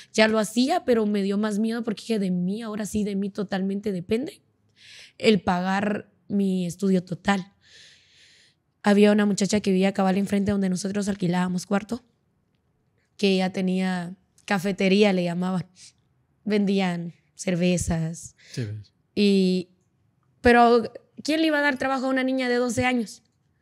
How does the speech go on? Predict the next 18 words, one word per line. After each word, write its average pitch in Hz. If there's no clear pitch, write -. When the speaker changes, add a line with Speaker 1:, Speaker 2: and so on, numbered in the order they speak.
Speaker 1:
Nadie, 262
nadie. 233
Yo 226
le 226
dije, 226
"Mire, 240
yo 226
me 233
di 220
cuenta 226
que 226
usted 214
tiene 226
un 220
comedor", 214
le 254
dije 208
yo. 202